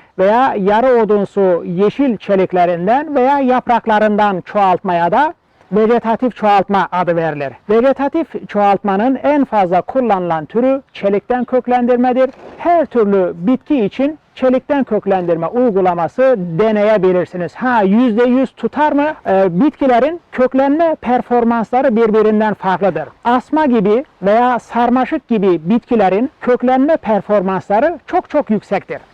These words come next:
Meyve ağaçlarının, işte elma, armut, erik, dut gibi,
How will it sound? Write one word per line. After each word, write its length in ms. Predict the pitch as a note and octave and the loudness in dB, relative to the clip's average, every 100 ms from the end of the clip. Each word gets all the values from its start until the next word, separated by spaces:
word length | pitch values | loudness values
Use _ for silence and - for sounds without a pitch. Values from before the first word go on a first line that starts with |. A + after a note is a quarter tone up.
| _ _ _ _ _ _ | _ _ _ _ _ _
Meyve 400 | G#3+ D4+ E4 F#4 | 0 2 2 0
ağaçlarının, 840 | B3+ A3 G3 - G3 F#3 F3+ B3 - - - | 2 2 0 0 -2 0 -2 -4 -6 -18 -6
işte 400 | C4 - A3+ A3+ - _ - | -6 0 0 0 -2 _ 0
elma, 520 | A#3 A3+ A3+ A3+ A3 | 2 2 2 0 -2
armut, 500 | G#3+ A3 A3 A3+ A3+ - - - | 0 0 2 0 0 -4 -20 -2
erik, 360 | A3+ A3+ A3+ - - _ _ | 0 2 2 -2 -14 _ _
dut 260 | B3+ C4+ - | -4 -4 -4
gibi, 480 | A#3+ G3+ A3 A3+ | -2 0 2 0